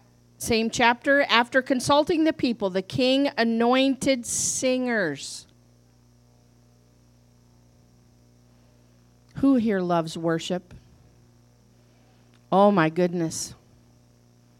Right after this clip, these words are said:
Now you don't, you don't really want me singing up here, but, but I love to sing. I do.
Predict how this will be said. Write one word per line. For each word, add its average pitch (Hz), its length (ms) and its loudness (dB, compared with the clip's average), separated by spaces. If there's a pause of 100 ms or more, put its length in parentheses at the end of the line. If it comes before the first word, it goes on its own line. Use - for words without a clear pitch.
(1900)
Now 180 80 -2
you 196 160 2
don't, 208 180 0
you 196 280 2
don't 180 240 -2
really 165 240 2
want 151 180 0
me 165 140 -2
singing 143 420 -4
up 143 160 -4
here, 147 280 -2 (600)
but, 175 220 0 (720)
but 185 280 -4 (680)
I 190 280 -4
love 196 500 -2
to 208 100 -8
sing. 185 480 -6 (2500)
I 190 140 -6
do. 196 520 2